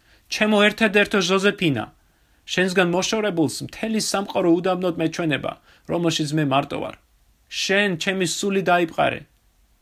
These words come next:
შენ ჩემი ფიქრი ხარ. მომწერე. გაიმეტე ჩემთვის სულ ოთხი ხაზი. გამაგებინე იმ ამბავთა სინამდვილე, რომლებიც დამტრიალებენ შენს თავს. მე კი კვირდები, მალე შენთან დავბრუნდები და მაგრად მოგაქცევ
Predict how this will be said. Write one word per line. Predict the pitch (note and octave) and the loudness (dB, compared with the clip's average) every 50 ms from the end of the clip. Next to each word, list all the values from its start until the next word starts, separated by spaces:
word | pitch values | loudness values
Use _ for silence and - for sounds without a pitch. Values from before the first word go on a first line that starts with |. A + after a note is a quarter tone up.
| _ _ _ | _ _ _
შენ | - - - D#3+ D3+ | -14 -8 -6 -6 -6
ჩემი | D#3 - D#3+ D3+ C#3+ | -4 -4 -4 -4 -4
ფიქრი | - - E3 D#3+ - - C#3 | -4 -4 -6 -6 -4 -6 -10
ხარ. | - - - - - - _ _ _ _ _ _ _ _ _ _ - | -10 -10 -16 -18 -18 -20 _ _ _ _ _ _ _ _ _ _ -2
მომწერე. | C#3 D3 E3+ A3+ B3+ A#3+ G#3+ G#3+ - D3 - - - - _ _ _ _ _ _ _ _ _ _ _ - | 2 4 4 4 4 2 2 2 4 4 2 0 -4 -10 _ _ _ _ _ _ _ _ _ _ _ -2
გაიმეტე | D3 D#3+ G3 A#3 B3 A#3+ G#3+ F3+ F#3 - | 0 2 2 2 4 2 2 2 0 -2
ჩემთვის | - F3 E3 D#3 D#3+ - | -2 -4 -2 -2 -2 -2
სულ | - E3+ E3+ D#3+ | 0 0 2 2
ოთხი | D#3+ D#3+ D3 - E3+ D#3+ | 2 0 -2 -4 -8 -4
ხაზი. | - D3+ C#3+ C3 A#2 B2+ - - _ _ _ _ _ _ - | -2 0 0 0 -2 -6 -8 -12 _ _ _ _ _ _ 0
გამაგებინე | D#3+ F#3 A3 B3+ B3 A3+ B3+ B3 A#3 A3+ G3 E3+ D#3+ | 2 2 2 2 2 2 2 2 2 2 2 4 4
იმ | E3+ F3+ F#3+ | 4 2 0
ამბავთა | F#3+ F3+ F3+ F#3 F3 D#3+ - E3+ | -2 -2 0 -2 -2 -2 -2 -4
სინამდვილე, | D3+ - E3+ F3+ F#3+ F#3+ G3+ G3+ F#3 E3+ | -4 -4 -6 -6 -6 -4 -2 0 0 0
რომლებიც | D#3 D#3 E3 F3 F3 F3 E3+ E3 D#3 - | 0 0 0 -2 -2 -2 -2 -2 -4 -2
დამტრიალებენ | - - D3 D3+ D#3 - - F#3 F3+ F3 F3 E3+ D#3+ D3 C3 | -2 0 0 0 -2 -4 -4 -2 -2 0 0 0 -2 -4 -4
შენს | - - - D#3+ C#3+ - | -6 -6 -6 -6 -6 -6
თავს. | - - - - - - _ _ - - - _ _ - | -6 -6 -8 -8 -12 -16 _ _ -20 -20 -20 _ _ -2
მე | D3 F3 | -2 0
კი | F#3+ G3+ G3 | 0 0 -4
კვირდები, | - - F3+ G#3 G#3+ G3 G3 E3+ D3+ C3+ B2 | -4 -2 0 0 0 2 2 2 2 0 0
მალე | B2 C3+ D#3 D#3+ D#3+ D3+ | 0 2 2 2 0 -2
შენთან | - - E3+ D#3+ - E3 D3+ | -4 -6 -6 -4 -4 -2 0
დავბრუნდები | C#3 C#3+ D#3+ E3 E3 E3+ E3+ E3 D#3 D3 C#3 | 0 0 0 0 -2 -2 -2 -2 -2 -2 -2
და | C3 C3 A2+ - - - - - _ _ _ - | -4 -4 -6 -8 -10 -18 -20 -20 _ _ _ -10
მაგრად | A#2+ A2+ B2+ E3 F#3 F3 E3+ D#3 C3 B2 | -4 -2 -2 -2 0 0 0 0 0 0
მოგაქცევ | B2 D3 E3 E3+ C#3+ - - - - A#2 | 0 0 0 0 -2 -2 -8 -12 -12 -12